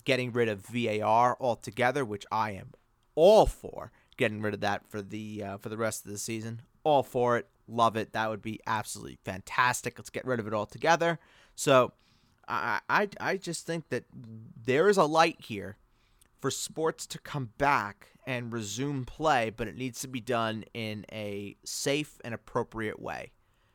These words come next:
And if we can get to that, then we can be in quarantine and be happy knowing that we have our, our sports back. Without fans, though. I, I, I just don't see a situation where, you know, you're gonna have fans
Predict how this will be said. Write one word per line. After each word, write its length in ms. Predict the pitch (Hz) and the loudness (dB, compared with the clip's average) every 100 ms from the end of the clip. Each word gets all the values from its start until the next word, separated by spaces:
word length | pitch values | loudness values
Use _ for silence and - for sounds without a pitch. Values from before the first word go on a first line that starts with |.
| _ _ - | _ _ -12
And 280 | 113 104 | -10 -8
if 80 | 101 _ | -12 _
we 140 | 120 123 | -10 -10
can 200 | - 139 | -8 -8
get 280 | 113 147 - | -2 -2 -2
to 100 | 131 | -8
that, 320 | 87 85 - _ _ _ _ _ _ _ | -6 -8 -10 _ _ _ _ _ _ _
then 460 | 110 113 117 120 - _ _ _ _ _ _ _ _ _ _ _ | -6 -4 -4 -8 -12 _ _ _ _ _ _ _ _ _ _ _
we 240 | 123 113 127 | -12 -6 -4
can 160 | 139 | -4
be 160 | 123 123 | -4 -4
in 60 | 123 | -4
quarantine 600 | 131 120 123 110 127 117 | -2 -2 -2 -6 -8 -8
and 100 | 110 | -6
be 120 | 120 | -2
happy 520 | 127 175 180 101 104 _ _ _ - | 4 4 4 -6 -10 _ _ _ -6
knowing 320 | 131 123 117 | -2 -2 -2
that 100 | 107 | -4
we 140 | 113 | -6
have 340 | 110 101 98 - | -6 -8 -12 -12
our, 300 | 110 104 92 - - | -4 -4 -6 -14 -10
our 100 | 101 | -8
sports 360 | - - 101 - | -8 -10 -12 -12
back. 300 | - 90 _ _ _ _ _ - | -12 -12 _ _ _ _ _ -2
Without 420 | 147 147 135 92 | 0 6 6 4
fans, 300 | - 90 90 | -4 -8 -10
though. 160 | - - _ | -16 -20 _
I, 320 | - 110 123 - | -4 -2 -2 -4
I, 60 | 127 | -6
I 40 | |
just 160 | 120 117 | -6 -2
don't 220 | 117 113 | -2 -2
see 240 | - 113 | -6 -6
a 40 | 101 | -8
situation 640 | - - 95 90 - 95 | -10 -12 -10 -8 -10 -12
where, 300 | 95 92 90 | -12 -12 -12
you 120 | - 101 | -12 -12
know, 100 | 95 | -8
you're 160 | 98 | -8
gonna 140 | 104 101 | -8 -8
have 180 | 110 | -10
fans 640 | - - 107 98 95 - | -10 -8 -6 -6 -10 -12